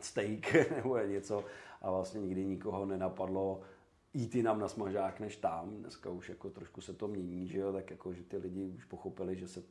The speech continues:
to teda asi tohle jídlo dá udělat v různých variantách a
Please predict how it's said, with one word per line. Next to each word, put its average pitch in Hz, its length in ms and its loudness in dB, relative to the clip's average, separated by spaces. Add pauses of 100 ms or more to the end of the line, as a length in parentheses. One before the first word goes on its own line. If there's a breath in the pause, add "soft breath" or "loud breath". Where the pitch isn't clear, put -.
to 98 100 -8
teda 95 200 -4
asi - 300 -6
tohle 92 280 -4
jídlo 90 220 -2
dá 85 200 -6
udělat 92 340 -4
v - 40 -12
různých 95 340 -6
variantách 92 800 -2
a 92 100 -6